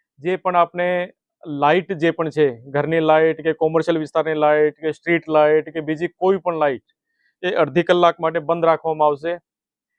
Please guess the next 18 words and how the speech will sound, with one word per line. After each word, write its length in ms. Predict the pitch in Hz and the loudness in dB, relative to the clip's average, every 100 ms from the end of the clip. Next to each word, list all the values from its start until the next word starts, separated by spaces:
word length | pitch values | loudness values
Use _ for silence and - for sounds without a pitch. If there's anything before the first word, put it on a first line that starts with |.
| _ 175 | _ -6
એના 200 | 180 196 | 0 2
માટે 540 | 180 170 185 190 196 _ - | 4 2 0 0 -4 _ -2
આપણા, 600 | 175 156 175 180 180 - - | 0 2 2 2 2 -2 -8
અ, 260 | 180 160 160 | -2 0 0
જિલ્લામાં 520 | 143 170 180 180 175 | 0 2 2 4 2
કાલ 240 | 175 170 | 2 2
સાત, 260 | 165 170 160 _ | 0 -2 -2 _
સાત 260 | - 160 160 - | -6 -2 -2 -4
પેંતાલીસ, 600 | 160 156 156 165 185 - | -8 -2 -2 0 -2 -6
બે 340 | 196 139 143 185 | -10 -6 0 0
મિનિટ 360 | 175 175 175 | 0 -2 -2
વાત, 200 | 170 147 | 2 0
અ, 440 | 143 - 165 156 160 - | 0 -8 -4 -2 -4 -4
માટે 440 | 147 143 170 190 - _ _ _ _ | -2 0 -2 -2 -8 _ _ _ _
સાયરન 540 | _ 160 165 175 185 196 | _ 0 2 0 -4 -8
એક 100 | 180 165 | -12 -4
બગાડવામાં 560 | 151 151 156 160 160 | 0 2 2 0 0
આવશે, 360 | 151 139 170 185 | 0 0 -4 -6